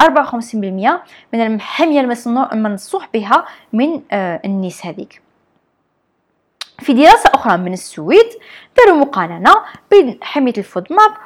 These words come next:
والحمية اللي ينصحوا بها الناس، ولا يقول لك يكون عندك الكولون هاوش لازم تنقص، يعني بدون معرفة الفودماب. يقول لك لا، لازم تاكل عادي، آه، ما تاكلش بزاف، لازم تاكل بالعقل،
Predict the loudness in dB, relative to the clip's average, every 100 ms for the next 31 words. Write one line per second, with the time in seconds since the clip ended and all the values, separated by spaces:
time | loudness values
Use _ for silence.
0 | -4 -4 -4 -6 -4 -2 -2 -2 -6 -8
1 | -8 -8 -6 -6 -6 -6 -6 -4 -6 -6
2 | -8 -4 -4 -4 -20 -10 -8 -6 -8 -8
3 | -8 -4 -2 -4 -6 -8 -4 -2 0 0
4 | -2 -4 -10 -10 -14 -16 -16 -12 -8 -6
5 | -6 -6 -4 -6 -8 -12 -12 -14 -10 -12
6 | -14 -20 -6 -4 0 0 2 0 -2 -6
7 | -14 -16 -4 4 6 6 2 -4 _ _
8 | _ -20 -10 -6 -4 -4 -6 -8 -6 -8
9 | -8 -14 -4 4 4 2 -10 _ _ -10
10 | -8 -8 -8 -10 -8 -2 0 2 4 2